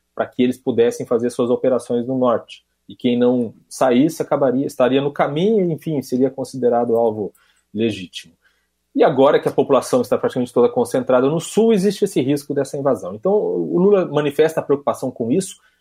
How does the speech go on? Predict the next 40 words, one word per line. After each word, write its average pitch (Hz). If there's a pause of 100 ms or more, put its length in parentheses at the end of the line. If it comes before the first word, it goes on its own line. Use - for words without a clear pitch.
(260)
e 165
não 170
há 156
nada 165
de, 151
de 131
diferente 139
em 135
relação 117
a 107
essa -
preocupação -
com 202
o 202
que 208
a 196
maior 170
parte 151
da 160
comunidade 135
internacional 120
também 131
vem 135
manifestando. 139
Inclusive, 127
os 190
Estados 139
Unidos, 127 (400)
né, 117
tem, 117
tem 127
pressionado 113 (240)
Israel 104
a 113
não 123
fazer 113
essa 113
operação 104
dessa 110
forma. 90